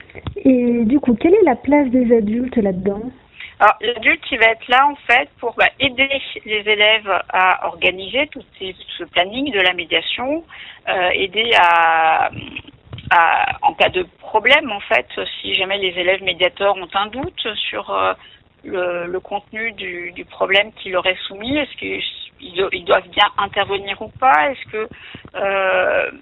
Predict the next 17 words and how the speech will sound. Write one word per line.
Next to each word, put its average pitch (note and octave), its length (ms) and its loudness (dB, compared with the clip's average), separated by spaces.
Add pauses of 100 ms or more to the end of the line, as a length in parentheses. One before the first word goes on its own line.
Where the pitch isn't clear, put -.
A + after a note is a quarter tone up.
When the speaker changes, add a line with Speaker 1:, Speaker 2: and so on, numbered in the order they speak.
(120)
Speaker 2:
ça F#3 100 2
relève F#3 260 2
bien G3 180 0
de F#3+ 60 -8
la F#3+ 100 4
médiation. F#3+ 560 -2
Donc B3 260 -8
là, A3 160 4
l'adulte G3 440 -6
va E3+ 80 -4
être - 160 -8
là G#3 280 4
pour G#3+ 180 -6 (100)
répondre G3+ 360 -4
à F3+ 80 4
leurs - 180 -2
questions - 540 -14